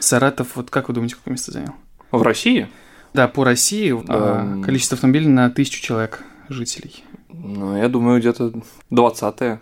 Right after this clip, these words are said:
Speaker 1: Седьмое место занял Саратов. На тысячу человек в Саратове приходится по триста четыре легковых автомобиля.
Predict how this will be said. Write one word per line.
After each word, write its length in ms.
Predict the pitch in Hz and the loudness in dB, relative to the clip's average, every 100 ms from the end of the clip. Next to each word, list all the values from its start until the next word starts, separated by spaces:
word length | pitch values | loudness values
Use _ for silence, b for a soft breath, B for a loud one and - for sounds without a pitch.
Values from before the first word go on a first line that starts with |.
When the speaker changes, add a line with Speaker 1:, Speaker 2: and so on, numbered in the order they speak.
| _ | _
Speaker 1:
Седьмое 720 | - 143 135 156 147 110 104 | 0 2 4 6 6 4 -2
место 360 | 131 123 123 120 | 2 2 2 0
занял 240 | 120 117 | -2 -2
Саратов. 580 | 113 - 123 180 147 - | 0 0 2 0 -2 -8
На 220 | 135 123 | -2 0
тысячу 360 | 123 147 - 131 | 0 -2 -2 -6
человек 460 | - 127 123 165 - | -4 0 2 2 0
в 40 | |
Саратове 380 | - 127 139 131 | -2 -2 -2 -4
приходится 600 | 123 123 156 156 - 127 | -4 -2 -4 -2 -4 -4
по 180 | 127 123 | -4 -4
триста 380 | 131 143 - | -2 -2 -2
четыре 340 | 123 - 139 135 | -4 -4 -2 0
легковых 320 | 123 123 123 | -2 -2 -4
автомобиля. 540 | - 123 131 127 110 | 0 0 2 0 -2